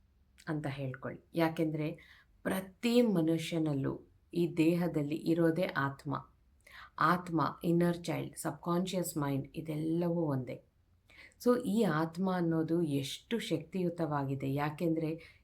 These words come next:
ಎಷ್ಟೋ ವರ್ಷಗಳಿಂದ ಟ್ರಾವೆಲ್ ಮಾಡ್ಕೊಂಡು ಬಂದಿದೆ ಈ ಆತ್ಮ. ಈ ಜನ್ಮದಲ್ಲಿ ಈ ದೇಹದಲ್ಲಿದೆ ಅಷ್ಟೇ.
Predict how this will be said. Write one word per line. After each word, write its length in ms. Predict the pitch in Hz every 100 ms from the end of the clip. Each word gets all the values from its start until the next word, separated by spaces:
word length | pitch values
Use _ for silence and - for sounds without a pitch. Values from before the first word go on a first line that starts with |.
| _ -
ಎಷ್ಟೋ 640 | 170 - - - 104 107
ವರ್ಷಗಳಿಂದ 760 | 98 170 - 185 170 165 165 160 156 156 _ _ _ _ -
ಟ್ರಾವೆಲ್ 520 | - 165 165 175 170
ಮಾಡ್ಕೊಂಡು 440 | 160 156 156 156 147
ಬಂದಿದೆ 420 | 143 151 143 143
ಈ 140 | 139
ಆತ್ಮ. 460 | 135 131 135 135 135 - - _ -
ಈ 340 | 175 208 226
ಜನ್ಮದಲ್ಲಿ 720 | 156 175 170 170 170 170 170
ಈ 320 | - 170 180
ದೇಹದಲ್ಲಿದೆ 680 | 151 151 151 156 139 135 131
ಅಷ್ಟೇ. 440 | 135 127 - 143